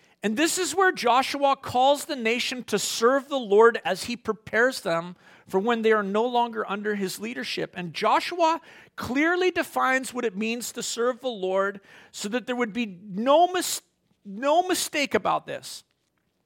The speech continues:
Serving God consisted of two things he's gonna tell them. It's gonna come up on the screen right here. Two things.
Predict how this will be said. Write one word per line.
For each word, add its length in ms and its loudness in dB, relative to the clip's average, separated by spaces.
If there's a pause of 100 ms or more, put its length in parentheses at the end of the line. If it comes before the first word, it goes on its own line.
(380)
Serving 500 0
God 300 4
consisted 580 -4
of 180 -6
two 200 2
things 320 -6
he's 160 -10
gonna 160 -8
tell 160 -6
them. 100 -6
It's 120 -16
gonna 120 -10
come 180 -4
up 140 0
on 80 -10
the 80 -10
screen 340 -14
right 140 -12
here. 220 -14 (1080)
Two 360 6
things. 640 -8